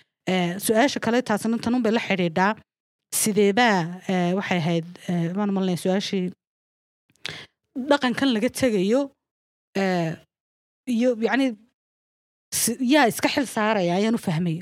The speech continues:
Oo dadka saan loo, sidee la iskugu soo dhaweyn karaa? Oo dhalinyarada imika iyo, yacni, taasina mar labadan ku soo noqdee, waxa weeyaan, dee, dadka, dad iyaga ka hadla, ee, yacni, adigu waxa, waxaad tiri waad ka hadashaan, une, wax, yacni, wax intaa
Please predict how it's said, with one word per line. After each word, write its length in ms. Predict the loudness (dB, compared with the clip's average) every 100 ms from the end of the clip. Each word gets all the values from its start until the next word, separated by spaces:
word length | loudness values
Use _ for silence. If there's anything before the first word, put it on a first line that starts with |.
| -4
Oo 280 | 0 2 2 -4 -20 _
dadka 240 | -4 -2
saan 260 | 0 2 2 0 0
loo, 260 | 2 2 2 0 0 -2
sidee 280 | -2 2 4
la 80 | 4
iskugu 240 | 0 -2
soo 160 | 0 2
dhaweyn 300 | 4 2 0
karaa? 240 | -2 -4 -6 _ _ _ -2
Oo 60 |
dhalinyarada 460 | 0 2 2 2 2
imika 360 | 2 -2 -2
iyo, 220 | -2 0 0
yacni, 300 | -2 -4 -8 -12 _ _
taasina 500 | 2 2 2 2 4
mar 120 | 4
labadan 360 | 4 2 2 0
ku 100 | 0
soo 180 | 2 2
noqdee, 420 | 2 2 2 0 -8 _ _ -4
waxa 200 | 0 4
weeyaan, 440 | 4 4 2 -2 -8 -20 _ _
dee, 340 | 0 0 -2 -8 -18 _ _ -4
dadka, 440 | -4 -4 -6 -4 -6 -12 -6
dad 220 | -4 0
iyaga 280 | 2 2 0
ka 120 | -2
hadla, 360 | -2 0 0 0 -2
ee, 200 | 0 0
yacni, 160 | 2
adigu 200 | 2 0
waxa, 200 | -2 -2
waxaad 220 | 0 0 -2
tiri 140 | -2
waad 180 | -2 0
ka 80 | 0
hadashaan, 380 | 0 0 -2 0
une, 100 | -2
wax, 140 | 0
yacni, 160 | 0 0
wax 120 | -2
intaa 260 | 0 0